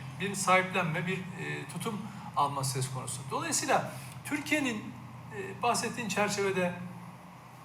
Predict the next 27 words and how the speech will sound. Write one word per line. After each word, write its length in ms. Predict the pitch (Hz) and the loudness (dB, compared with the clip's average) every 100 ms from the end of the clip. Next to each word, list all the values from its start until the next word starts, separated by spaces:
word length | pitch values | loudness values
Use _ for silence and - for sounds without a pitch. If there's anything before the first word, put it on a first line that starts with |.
| - - - | -16 -14 -6
sen 260 | - 175 | -2 0
diyorsun 240 | 180 185 180 | 2 2 4
hani, 200 | 180 170 - - - - - | 4 2 -2 -6 -8 -10 -6
e, 220 | 143 139 131 131 | -2 -2 -2 2
düşman 420 | 175 - - 208 165 - | 4 6 8 8 6 2
olarak 300 | 143 135 131 131 | 4 6 4 6
algılanırdı 720 | 135 135 135 131 131 131 127 131 - | 6 6 4 6 6 6 4 4 2
Türkiye 340 | 135 - 131 | 0 2 2
eğer 380 | 135 139 139 131 | 4 4 4 4
şu, 200 | 135 - | 2 2
şu, 140 | - | 0
şu, 140 | - - | 0 0
şunu 260 | 156 139 | 0 0
yapsaydı 400 | 131 131 131 123 120 - | 2 2 4 2 0 -4
diye 200 | 117 117 - - - - - | -4 -4 -8 -12 -14 -10 -4
örnekler 400 | 127 123 - 127 | -2 -2 -2 -4
veriyorsun. 360 | 117 113 113 - - - - - - - - - - - - - - - - - - - | -4 -6 -4 -4 -6 -10 -12 -12 -14 -14 -14 -14 -14 -14 -14 -14 -14 -14 -14 -14 2 6
Ben 180 | 254 | 6
biraz 280 | 330 320 302 | 8 6 10
daha 140 | 277 247 | 10 10
ileri 260 | 240 262 | 6 0
gideyim, 280 | 226 214 233 - - | 0 -2 -4 -6 -4
yorumum 420 | 190 208 226 220 | 0 2 2 2
belki 280 | 214 214 208 | 4 4 6
daha 180 | 208 214 | 8 8
sert 280 | 208 208 196 | 8 2 2
olabilir. 300 | 214 202 | 0 0